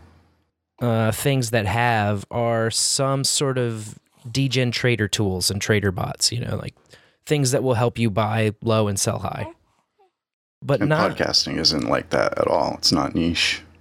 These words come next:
Speaker 1: Right. Yeah, exactly. This is a, this is more of a, I don't know, there's, it's like an answer to a, a question or a problem that's been pondered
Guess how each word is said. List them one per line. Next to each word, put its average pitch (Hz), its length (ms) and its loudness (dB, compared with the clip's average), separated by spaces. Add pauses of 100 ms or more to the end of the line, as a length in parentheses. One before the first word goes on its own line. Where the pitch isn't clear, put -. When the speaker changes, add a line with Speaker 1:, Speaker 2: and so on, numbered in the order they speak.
(600)
Speaker 1:
Right. 135 460 0
Yeah, 131 180 2
exactly. 120 480 0
This 123 180 2
is 131 160 0
a, 101 440 0 (720)
this 135 160 0
is 135 120 0
more 135 260 2
of 110 180 0
a, 104 480 0 (640)
I - 40 -2
don't 180 120 2
know, 196 120 2
there's, 127 220 0 (160)
it's - 220 -2
like 139 180 2
an 120 100 0
answer 135 400 0
to 120 260 2
a, - 1040 -8
a 113 60 0
question 127 420 0
or 113 80 4
a 104 40 2
problem 120 640 0
that's 107 220 -4
been 101 180 -4
pondered 107 600 0